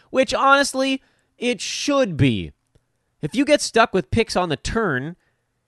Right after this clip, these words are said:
you shouldn't have two guys that totally crap themselves like last year.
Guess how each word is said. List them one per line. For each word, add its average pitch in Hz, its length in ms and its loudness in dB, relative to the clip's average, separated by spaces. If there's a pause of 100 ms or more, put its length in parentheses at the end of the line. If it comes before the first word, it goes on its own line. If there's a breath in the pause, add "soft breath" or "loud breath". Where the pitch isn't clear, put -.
(140)
you 175 140 -2
shouldn't 302 300 -2
have 269 340 2
two 196 240 2
guys 143 440 2
that - 260 -2
totally 135 360 0
crap 117 340 -2
themselves 98 440 -6
like 98 180 -4
last 98 440 -4
year. 73 240 -12